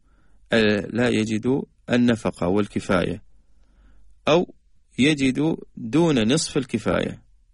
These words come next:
فمثل هذا الفقير يعطى من الزكاة. وكذلك أيضا إن كان مسكينا، والمسكين هو الذي يجد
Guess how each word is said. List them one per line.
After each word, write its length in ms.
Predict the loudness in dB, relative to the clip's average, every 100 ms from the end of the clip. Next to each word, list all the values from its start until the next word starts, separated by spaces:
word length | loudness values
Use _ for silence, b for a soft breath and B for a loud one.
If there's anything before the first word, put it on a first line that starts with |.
| _ _ -20 b b -4
فمثل 380 | -2 0 0
هذا 300 | 0 0 0
الفقير 540 | 0 -4 -4 -2 -2 -4 -16 -20 -20 -20 -16 -2
يعطى 360 | 0 0 -2 -2
من 120 | 0
الزكاة. 600 | 0 -2 -6 -6 -6 -6 -10 -20 _ _ _ _ b b b b -6
وكذلك 580 | -2 0 2 2 2 0
أيضا 480 | 0 0 0 -4 -6 _ _ -4
إن 80 | -2
كان 440 | 2 2 2 0
مسكينا، 600 | 0 -2 0 0 0 -4 -10 _ -20 -20 -20 _ -4
والمسكين 760 | 0 0 0 -4 -2 0 0 -4 -14 b b b -2
هو 160 | 2 2
الذي 420 | 2 0 0 0
يجد 500 | 0 -2 0 -2